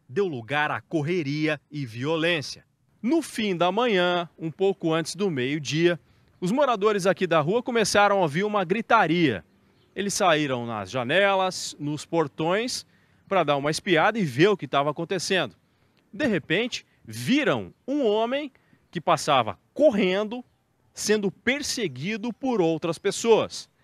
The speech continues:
Eis que esse homem, pra tentar escapar dessas pessoas, acabou entrando em algumas casas pedindo socorro.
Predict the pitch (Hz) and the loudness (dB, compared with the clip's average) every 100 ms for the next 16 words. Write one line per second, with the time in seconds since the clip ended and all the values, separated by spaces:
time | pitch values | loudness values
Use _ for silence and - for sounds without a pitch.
0 | _ _ _ _ 143 214 247 - 220 196 | _ _ _ _ 4 4 4 -4 0 0
1 | - 214 180 202 226 233 - _ _ _ | 0 0 0 0 -2 -6 -12 _ _ _
2 | 151 143 160 143 156 - 196 156 - 190 | -2 0 0 2 0 0 2 2 4 4
3 | 190 156 135 143 - 147 - 202 180 180 | 4 2 -4 -8 -4 -6 0 0 0 0
4 | 175 156 196 208 - 175 233 214 123 95 | 0 0 0 0 0 2 2 2 -2 -10
5 | _ _ _ _ _ _ 151 202 151 156 | _ _ _ _ _ _ -2 -2 0 -2
6 | 196 - 196 196 202 214 - - _ _ | -2 -2 0 2 2 -2 -6 -10 _ _
7 | _ _ _ _ 165 123 113 185 196 185 | _ _ _ _ -10 -8 -4 -4 -2 -6
8 | - 196 - 123 90 - | -6 -6 -4 -4 -6 -10